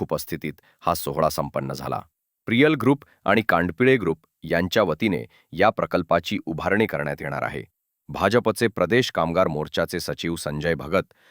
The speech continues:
आणि त्यांच्या सुविद्य पत्नी सुजाता भगत यांनी विधिवत गणेशाची पूजा करून या प्रकल्पाचा शुभारंभ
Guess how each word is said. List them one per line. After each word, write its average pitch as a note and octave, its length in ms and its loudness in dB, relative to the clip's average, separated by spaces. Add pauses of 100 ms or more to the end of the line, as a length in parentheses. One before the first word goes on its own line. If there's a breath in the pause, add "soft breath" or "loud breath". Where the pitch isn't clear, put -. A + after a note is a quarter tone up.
(140 soft breath)
आणि G2+ 240 2
त्यांच्या F#2+ 320 2
सुविद्य G#2+ 480 0
पत्नी F#2+ 320 -2
सुजाता F2+ 440 0
भगत D2+ 260 -4 (380 soft breath)
यांनी F#2 340 2
विधिवत F2 380 2 (100)
गणेशाची E2 480 -2
पूजा F2 320 0
करून C2 300 -4 (320 soft breath)
या D2+ 200 2
प्रकल्पाचा D#2 680 -2
शुभारंभ D2 500 -4